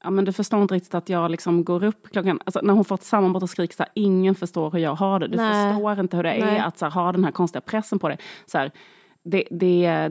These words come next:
Speaker 1: liksom, jag satt i en taxi hela natten och sen flög jag dit och sen gjorde jag det och sen
Speaker 2: Ja.
Speaker 1: var jag tvungen att vara den här konstiga personen och sen,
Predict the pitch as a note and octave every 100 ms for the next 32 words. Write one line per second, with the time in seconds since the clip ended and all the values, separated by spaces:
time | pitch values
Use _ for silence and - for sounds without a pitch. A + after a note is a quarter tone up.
0 | E3 - - - - F3 F3 F3 E3+ E3
1 | D#3+ F3 F3 - F3+ F3+ F#3+ - - G3
2 | E3+ E3+ F#3 - - F#3 F3 F3 - F3
3 | E3+ E3 F#3 F3+ E3+ F3 E3+ E3+ E3+ F3+
4 | C4 B3 A#3+ F3+ E3+ D#3+ D#3 - F3 F3+
5 | F3 F3 E3 E3 - G#3 F#3 F3 F3+ F3+
6 | E3 E3+